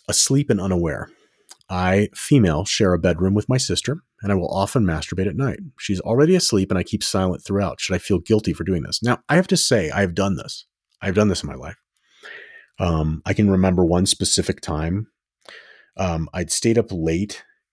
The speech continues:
because I was, I downloaded, uh, <laughs> um, I refused to pay to watch any of the Star Wars prequel or sequel movies because, um, morally I'm opposed to supporting that garbage, but I did want to see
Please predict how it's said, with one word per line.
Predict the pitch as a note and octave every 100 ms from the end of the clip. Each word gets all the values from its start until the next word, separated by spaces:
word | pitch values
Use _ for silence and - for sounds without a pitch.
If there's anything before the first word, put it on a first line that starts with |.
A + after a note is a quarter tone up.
| _
because | F#2 - E2+
I | E2
was, | D#2+ D#2+ D2 - - _ -
I |
downloaded, | F2 D#2+ F2 F2 G#2 G#2 G2 F#2 -
uh, | D#2 C2+ A#1 D2+ - _ _ _ _ _ -
<laughs> | - - _ - - - - - - -
um, | F2 D2+ D2 -
I | A2
refused | F#2+ - B2+ A2+ -
to |
pay | - - F2+ F2 G2 -
to | G#2
watch | F2+ E2
any | F#2 F2
of | E2 D2+
the | D#2 D#2
Star | - - D#2
Wars | D#2+ E2 D#2+
prequel | - G#2 G#2+ F#2+ F2+
or | D2+ D#2+
sequel | - F2+ - G2+
movies | G2+ G#2+ A2+ A2+
because, | - - D#2+ - -
um, | D3+ C#2 E2 _ _ _ _ -
morally | F2+ F2+ E2+ F2 F2
I'm | D#2
opposed | D#2+ - D#2+ E2+ - -
to | D#2 D#2+ _ - -
supporting | - - - F2 E2+ F2 D#2+ -
that | - D2+
garbage, | F#2 E2+ F#2 C#3 -
but | G2+
I | F2+
did | B2+ G#2+
want | F#2+ F2+
to | F#2
see | - - F#2 G#2